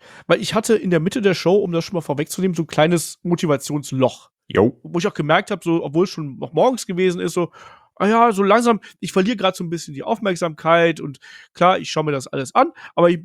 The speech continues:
Speaker 1: merk auch so, da fehlt so ein bisschen die Energie und das werd ich auch nachher noch sagen, wo mir die gefehlt hat. Und ja, ich glaube, dass das klüger gewesen wäre, das hier an, an die, an die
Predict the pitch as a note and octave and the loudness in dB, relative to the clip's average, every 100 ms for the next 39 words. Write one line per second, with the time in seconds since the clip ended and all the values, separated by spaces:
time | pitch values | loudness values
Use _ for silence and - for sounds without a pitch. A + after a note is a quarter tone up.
0 | - F3 G3+ F#3+ G3 G3 F#3 - - _ | -6 0 0 2 0 2 0 -2 -20 _
1 | _ _ _ _ _ _ _ - - B3 | _ _ _ _ _ _ _ -2 2 2
2 | G#3+ E3+ G3+ - F3+ G#3 G3+ F3 C#3+ D3+ | 2 0 0 0 0 0 2 4 2 -2
3 | D3+ C3 C#3 C#3+ D#3 - E3+ E3+ D#3+ F3 | -4 -4 -4 -6 -8 -2 -2 0 0 0
4 | F3 C#3 D#3 F3+ D#3+ D#3 G#3+ F#3 F#3+ E3+ | 0 0 2 2 2 -2 -2 -4 -8 -2
5 | F#3+ F#3 F#3+ F3+ - - _ _ D3 _ | 2 4 4 0 -2 -20 _ _ _ _
6 | _ _ _ _ _ _ - G#3 - G#3 | _ _ _ _ _ _ -20 -16 -4 -4
7 | G3+ - _ _ - A#3 - G#3+ D4+ A3+ | -4 -10 _ _ -14 -12 2 4 4 0
8 | - F#3+ F3+ G3 G3+ A#3+ B3+ G3+ G3 G3+ | -4 -8 -8 -10 -4 0 2 2 2 2
9 | F3 F3+ F3+ - F#3 - C#3+ - D3 C#3+ | 2 2 2 2 2 2 -4 -4 -4 -2
10 | C#3+ - C#3+ - | -4 -6 -8 -10